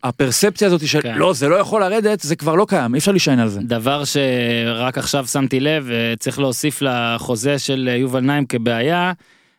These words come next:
Speaker 2: הרי במחזור האחרון יש, אה, משחקים בשעות תואמות. יובל נעים יהיה חייב
Speaker 1: להביא אחת
Speaker 2: או
Speaker 1: מהם לפלייאוף העליון.
Speaker 2: להביא אחת מהם לפלייאוף העליון כדי זה לא יהיה,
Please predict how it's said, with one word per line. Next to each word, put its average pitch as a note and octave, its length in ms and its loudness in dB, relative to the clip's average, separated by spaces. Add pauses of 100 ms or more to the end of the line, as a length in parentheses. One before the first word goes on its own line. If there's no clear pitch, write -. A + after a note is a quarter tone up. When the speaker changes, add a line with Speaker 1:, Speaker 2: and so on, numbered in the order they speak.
(140)
Speaker 2:
הרי A#2 140 -2
במחזור A#2+ 480 0
האחרון D3 400 0
יש, D3 240 -2
אה, C#3+ 60 2
משחקים C#3 400 0
בשעות C#3+ 340 2
תואמות. C#3 420 0 (200)
יובל C#3+ 220 4
נעים D3+ 260 2
יהיה C#3+ 160 2
חייב C3+ 500 -2 (300)
Speaker 1:
להביא B2 300 4
אחת F3 100 6
Speaker 2:
או E3 100 4
Speaker 1:
מהם C#3+ 120 4
לפלייאוף C3+ 280 2
העליון. D3 200 4
Speaker 2:
להביא D3 300 2
אחת E3 180 -2
מהם D3+ 180 2
לפלייאוף D3+ 340 0
העליון D3 260 0
כדי C#3 160 2
זה C3 140 0
לא C#3+ 180 4
יהיה, F3+ 140 2